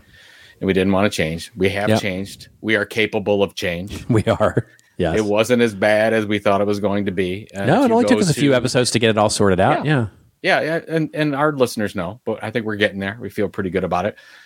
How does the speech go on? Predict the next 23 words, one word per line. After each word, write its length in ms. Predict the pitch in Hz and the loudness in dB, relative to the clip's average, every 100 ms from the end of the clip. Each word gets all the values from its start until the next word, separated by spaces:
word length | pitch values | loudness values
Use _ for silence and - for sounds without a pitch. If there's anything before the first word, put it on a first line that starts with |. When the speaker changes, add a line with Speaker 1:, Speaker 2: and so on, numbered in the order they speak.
| - | -6
Speaker 1:
If 120 | 113 | -2
you 100 | 123 | 2
go 120 | 123 | 2
to 80 | 120 | 2
streamyard 600 | - - 123 123 123 113 | 0 0 2 2 2 2
dot 240 | 110 107 - - | 0 0 -2 -12
com 420 | - 104 101 123 | -6 -4 -4 -6
slash 440 | - 98 101 113 - | -6 -4 -4 -4 -8
the 260 | 90 101 | -2 0
tilt, 500 | 98 110 117 - - - _ _ _ _ | 0 2 0 0 -12 -18 _ _ _ _
streamyard 460 | - 110 107 107 104 | -8 -2 2 2 2
dot 180 | 98 - | 0 0
com 220 | 101 107 | -4 -4
slash 300 | - 101 98 | -2 -2 -4
the 160 | 92 | -8
tilt, 400 | - 113 127 - - _ - - - | -6 -2 -2 -4 -16 _ -20 -20 -8
uh, 340 | 92 92 90 | -4 -2 -2
you 240 | 87 95 107 | -4 -2 2
will 340 | 104 104 104 | 4 6 6
get 260 | 95 101 101 | 4 0 -2
a 100 | 95 | -6
free 220 | - 110 | -4 -4
trial 480 | - 98 98 262 | -2 -2 -2 -4